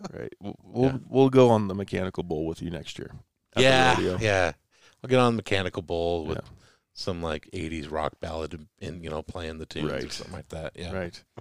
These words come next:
Speaker 2: A little bit Poison or Whitesnake or something like
Speaker 1: Yeah,
Speaker 2: that
Speaker 1: I
Speaker 2: on
Speaker 1: think
Speaker 2: there.
Speaker 1: so.
Speaker 2: Yeah, yeah.
Speaker 1: <laughs> I think that only makes sense.
Speaker 2: Get on, uh, yeah, get on, uh, to, uh, the rodeo arena or Central, uh, football.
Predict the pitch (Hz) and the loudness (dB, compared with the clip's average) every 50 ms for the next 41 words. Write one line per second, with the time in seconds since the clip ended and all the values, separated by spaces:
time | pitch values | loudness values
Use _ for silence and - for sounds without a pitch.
0 | - _ _ _ - 107 101 90 90 78 85 85 - - _ - - 92 82 82 | -20 _ _ _ -6 -4 -4 -4 -2 -2 -4 -6 -6 -8 _ -8 -4 -4 -2 -2
1 | 82 87 82 76 71 71 71 80 85 - - - 92 80 78 - - 85 - - | -4 -6 -6 -8 -8 -4 -4 -6 -4 -6 -8 -8 -8 -8 -8 -10 -10 -10 -10 -10
2 | 78 - - 87 113 107 87 78 - - - 110 104 101 95 85 87 - - 85 | -10 -10 -4 2 4 4 4 4 2 0 2 2 2 2 2 0 0 0 0 0
3 | 92 92 - - - _ _ - - 165 160 113 - - 170 131 - 151 135 - | 0 -2 -2 -6 -10 _ _ -12 -10 -4 -2 -2 2 4 4 6 8 6 6 6
4 | - 107 101 101 101 98 98 98 92 - - 92 95 95 - - - - - - | 6 6 6 6 4 2 2 0 -2 0 0 0 2 2 0 -2 -4 -6 -12 -12
5 | - - - - - - - - 101 110 135 151 156 151 143 147 143 139 139 139 | -12 -16 -20 -20 -20 -18 -16 -6 2 6 6 8 10 10 10 10 10 10 10 10
6 | 139 135 135 135 143 135 - - _ _ _ _ - - 117 107 104 104 101 101 | 10 8 8 6 4 0 0 -4 _ _ _ _ -10 -2 2 4 6 8 8 6
7 | 98 98 98 98 92 92 92 - - - - - 95 85 87 82 73 101 117 117 | 6 6 4 4 2 0 -2 -4 -8 -12 -8 -2 0 0 0 0 4 4 6 6
8 | 117 110 113 113 110 107 104 95 95 92 87 92 90 76 - - - - 95 92 | 6 6 4 4 4 2 2 2 4 4 2 2 -2 -4 -6 -6 -2 -2 0 0
9 | 90 90 92 90 85 80 80 78 76 - - _ _ _ - - - _ _ _ | 0 0 2 2 2 2 2 0 -2 -4 -8 _ _ _ -16 -16 -16 _ _ _
10 | - _ - 87 82 92 90 92 92 87 87 85 85 87 87 85 87 87 90 - | -12 _ -6 -2 2 2 2 2 2 2 2 0 0 0 0 0 0 -2 -2 -2
11 | - 87 80 78 78 76 73 73 78 - - _ _ - - 107 90 - - 92 | -4 -4 -4 -2 -2 -2 -2 -2 -4 -6 -10 _ _ -8 -6 -6 -6 -6 -6 -6
12 | 87 85 82 80 - - _ _ _ _ _ 90 82 80 78 - - 85 - - | -4 -4 -4 -6 -8 -14 _ _ _ _ _ -8 -8 -8 -8 -8 -10 -10 -6 -4
13 | 82 80 80 78 76 78 | -4 -2 -2 -4 -4 -8